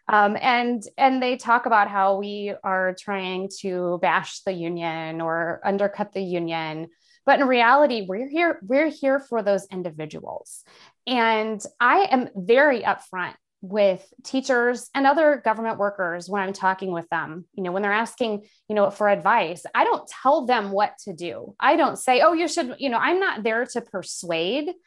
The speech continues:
I am there to just present information to them. And I've been very upfront with them. Like, if you're happy, if you think you're happy with your union and,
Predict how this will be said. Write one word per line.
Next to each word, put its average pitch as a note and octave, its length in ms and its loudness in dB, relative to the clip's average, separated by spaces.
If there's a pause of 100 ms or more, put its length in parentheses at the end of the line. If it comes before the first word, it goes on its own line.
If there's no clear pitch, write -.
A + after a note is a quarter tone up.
(300)
I B3+ 140 4
am E4+ 220 4
there A3+ 240 2
to A#3 140 -6
just G3 480 -4
present F#3+ 560 -2
information E3+ 720 -8
to E3 120 -10
them. D3 260 -6
And A3+ 100 -2
I've D4 180 0
been E4+ 180 0
very E4+ 220 2
upfront E4+ 320 -4
with E4 120 -4
them. G3 140 0
Like, G3 200 -2
if - 140 -4
you're D#4+ 160 0
happy, D4 480 0
if C#4+ 120 -6
you E4+ 120 0
think A#4 220 -6
you're D#4+ 80 -2
happy A3+ 380 0
with A3 200 -4
your G3 120 -2
union A3 480 -2
and, G#3 220 -6